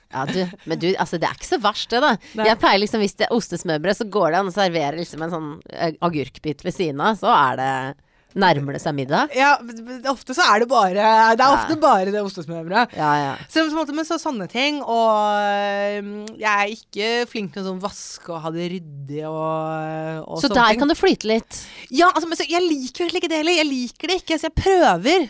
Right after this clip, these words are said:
Speaker 2: men jeg får det liksom ikke helt til. Så blir jeg veldig frustrert.
Speaker 1: Men hva gjør du når du ikke er her, eller holder foredrag, eller er, altså, kjernefysikeren?
Speaker 2: Mm.
Speaker 1: Eh, hva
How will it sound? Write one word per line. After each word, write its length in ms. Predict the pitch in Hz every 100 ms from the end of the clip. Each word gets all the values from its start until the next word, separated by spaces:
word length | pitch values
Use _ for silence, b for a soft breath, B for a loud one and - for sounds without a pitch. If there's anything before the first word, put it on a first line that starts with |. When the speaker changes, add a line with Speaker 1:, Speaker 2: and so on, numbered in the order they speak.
| 180
Speaker 2:
men 140 | 175 311
jeg 100 | -
får 200 | 233 240
det 60 | 311
liksom 220 | 269 277
ikke 140 | 269 247
helt 220 | 302 -
til. 300 | 269 311 311 - b b
Så 80 | 226
blir 80 | 233
jeg 140 | 247
veldig 200 | 180 156 220
frustrert. 560 | 214 196 220 _ - _ _ B B
Speaker 1:
Men 140 | 320
hva 80 | 320
gjør 300 | 330 233 185
du 60 | 226
når 140 | 262 247
du 60 |
ikke 260 | - - 226
er 540 | 226 190 202 214 208 208
her, 340 | 208 214 214
eller 100 | 190
holder 200 | 185 170 -
foredrag, 640 | 220 185 165 175 185 190
eller 160 | 190 208
er, 320 | 170 175 175
altså, 240 | 165 175 170 156 170 -
kjernefysikeren? 1300 | - - 165 151 160 143 - 165 - 165 202 220 208
Speaker 2:
Mm. 60 | 208
Speaker 1:
Eh, 420 | 190 185 180 175
hva 120 | 214